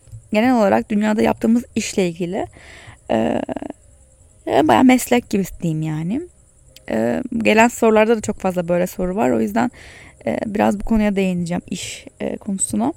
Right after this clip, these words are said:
Bence artık dünyada, eee, he-, her birimizin, her bir bireyin, eee, sosyal, eee, çevresine ve,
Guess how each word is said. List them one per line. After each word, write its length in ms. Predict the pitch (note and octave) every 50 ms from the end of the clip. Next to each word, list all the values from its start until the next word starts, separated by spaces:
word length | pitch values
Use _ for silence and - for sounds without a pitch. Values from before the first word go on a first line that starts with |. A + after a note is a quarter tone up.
| _ _ _ _ _ - - -
Bence 520 | G#3 G#3+ G#3 C4 D#4+ D#4 C4 G#3+ - E4 - - - - - - - - - - - - - _ _ _ _ - _ _ _ _ -
artık 540 | G3 G3+ A#3 C#4+ - - - G#3+ G#3 - - - - - -
dünyada, 720 | F#3+ G3 G3+ G#3 G3+ G3+ G3 F#3+ F3 D#3+ - - - G#3+ A#3 - - - - - - -
eee, 300 | - - - - - G#3+
he-, 140 | - A3 A#3
her 360 | A3+ - A3+ A3 A3 A3 G#3
birimizin, 360 | G#3 F#3+ F#3 F3+ F3 E3 - -
her 180 | G3+ G3+ G3+ G3+
bir 160 | G#3 G3+ F3+
bireyin, 400 | F3+ F#3 G3+ - G3+ A3 A#3+ B3 - _ _ _ _ _ _ _ _ - - - - - - - _ _ _ _ _ _ -
eee, 60 | A3 -
sosyal, 880 | - - - - A3+ A3+ - - - A#3 A3+ A3+ A3+ A3+ A3+ A#3 B3 - - _ -
eee, 500 | G#3+ G3+ G3+ G3+ G3+ G3+ G3+ G3+ G#3 G#3 G3 G3 G3+ A#3 - _ -
çevresine 680 | - A#3 G#3+ F#3 F#3 F#3+ - - - F3+ F3+ G3+ - - A3 - _ _ _ - _ _ _ _ -
ve, 200 | F#3+ F#3+ G3 -